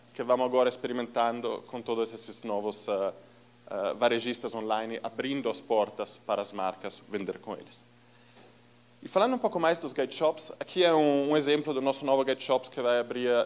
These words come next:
na, no Shopping Pátio Paulista em duas semanas. Eh, o que que é esse guide shop? É um conceito inovador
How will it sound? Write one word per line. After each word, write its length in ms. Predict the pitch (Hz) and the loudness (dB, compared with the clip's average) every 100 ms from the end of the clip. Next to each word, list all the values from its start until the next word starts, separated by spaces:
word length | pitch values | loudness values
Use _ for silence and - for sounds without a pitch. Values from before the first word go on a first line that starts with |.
| - | -2
na, 1200 | 117 117 113 117 113 113 110 107 107 110 104 104 104 107 - | -6 -2 0 2 2 0 -2 -2 -4 -4 -6 -8 -12 -16 -14
no 140 | 120 117 | -10 0
Shopping 400 | - 139 143 127 | 2 4 2 4
Pátio 300 | 127 - 131 | 4 4 -2
Paulista 680 | 120 113 117 - 120 110 - | -4 -4 -6 -6 -2 -2 -4
em 300 | 107 107 101 | -10 -10 -10
duas 220 | 107 110 | -6 -4
semanas. 500 | - 98 107 165 - - - - - - - - - - - | -6 -8 -10 -10 -16 -18 -20 -20 -20 -20 -20 -20 -20 -16 -4
Eh, 140 | 139 - | 0 2
o 80 | |
que 100 | 170 | 2
que 120 | 208 190 | 6 8
é 60 | |
esse 180 | 185 156 | 8 4
guide 180 | 151 - | 0 2
shop? 240 | 104 - - | 0 0 0
É 120 | 147 | 2
um 240 | 175 175 | 2 0
conceito 560 | 175 175 - 208 214 196 | -4 -2 0 0 0 -2
inovador 840 | 165 175 165 156 143 156 175 180 | 0 2 4 4 4 4 4 0